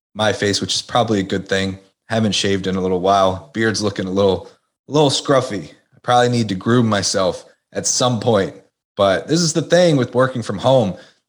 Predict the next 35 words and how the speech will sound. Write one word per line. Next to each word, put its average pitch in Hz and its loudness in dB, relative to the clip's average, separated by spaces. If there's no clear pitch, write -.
The 120 0
only 156 4
time 151 0
that 120 0
I 117 2
really 127 2
leave 123 0
the 104 0
house 113 0
is 101 -8
to 101 -10
go 107 0
to 117 -2
the 98 -8
gym. 127 -2
And 107 0
I 117 2
don't 117 2
really 123 2
care 120 0
what 127 -2
I 120 2
look 120 -2
like 110 0
at 101 -6
the 85 -8
gym. 127 2
I'm 110 -2
just 110 -4
there 110 0
to - -18
get 127 0
my 104 0
workout 120 2
in. 151 0